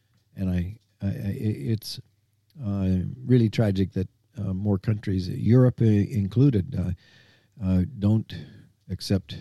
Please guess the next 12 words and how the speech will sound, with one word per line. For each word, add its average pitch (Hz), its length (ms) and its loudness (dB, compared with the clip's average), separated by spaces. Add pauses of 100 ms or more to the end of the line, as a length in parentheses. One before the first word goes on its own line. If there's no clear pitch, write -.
(140)
immigrants. 95 460 -4
And 101 320 -2
one 117 160 0
of 123 60 2
the 110 180 0
things 120 300 0
that, 101 260 -6
uh, 101 140 -2
could 98 160 -2
help, 123 260 -2
too, 160 280 4
is 95 220 -2